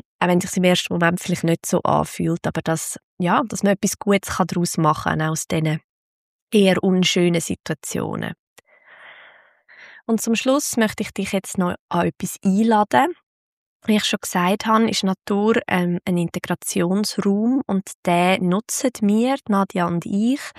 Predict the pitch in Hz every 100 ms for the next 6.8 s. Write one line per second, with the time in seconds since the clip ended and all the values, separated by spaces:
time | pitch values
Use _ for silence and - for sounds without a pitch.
0 | - - - - - 202 190 190 196 190
1 | - 180 - 196 220 - 185 185 - -
2 | - 202 226 226 196 - - - 208 214
3 | - 214 208 180 180 214 190 180 - 175
4 | 185 214 - 196 - 175 180 196 - 180
5 | 165 165 160 180 220 - - - - -
6 | - - 202 196 202 190 185 180